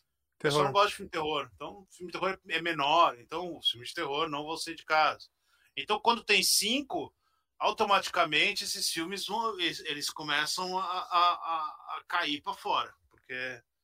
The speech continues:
Speaker 1: então, aí de-, nesse caso, a, a ideia de ter dez ajuda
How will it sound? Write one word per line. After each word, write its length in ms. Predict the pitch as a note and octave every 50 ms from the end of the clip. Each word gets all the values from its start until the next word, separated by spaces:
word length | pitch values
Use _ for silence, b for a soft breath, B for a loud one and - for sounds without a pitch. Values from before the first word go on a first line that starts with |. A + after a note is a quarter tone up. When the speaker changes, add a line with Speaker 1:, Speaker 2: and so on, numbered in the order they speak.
| _ _ _ _ _ _ _ _
Speaker 1:
então, 640 | A2+ A#2+ B2 A#2 - - C3 C3+ C3 C3 C3 C3 C3
aí 180 | C3 D3 D3+ D3+
de-, 160 | D3 D#3+ E3
nesse 320 | D#3+ D#3+ E3 E3 D#3+ - -
caso, 600 | - F3 E3 F3 F#3 G3+ G3 F#3 G3+ A3 G#3+ E3 D#3
a, 260 | D3+ C#3 C#3+ C3+ C3
a 60 | C#3
ideia 260 | C#3 B2+ C3+ C3 C3 C3
de 120 | - -
ter 140 | - F#3 F3+
dez 420 | E3 F3+ E3 D#3+ F3+ F#3+ F#3 - F#3+
ajuda 760 | G#3+ F#3+ - - D3+ D#3+ F3 F3+ - F#3 F#3+ G#3 G#3 G3+